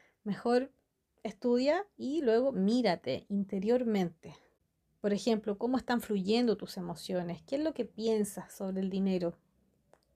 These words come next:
¿Cuál ha sido tu experiencia anterior con el dinero? Así que ahora, como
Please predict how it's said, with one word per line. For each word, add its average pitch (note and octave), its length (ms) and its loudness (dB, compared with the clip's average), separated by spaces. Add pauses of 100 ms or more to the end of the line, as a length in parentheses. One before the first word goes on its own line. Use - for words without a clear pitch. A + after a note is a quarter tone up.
(460)
¿Cuál F4 160 2 (180)
ha B3 60 -8
sido C#4+ 260 -4
tu C4+ 80 -2
experiencia G#3 640 -2
anterior G3 460 2
con E3+ 120 -8
el E3+ 140 -6
dinero? - 320 -10 (2250)
Así A3 240 -8
que A#3+ 320 2
ahora, G#3 540 2
como F3+ 340 -6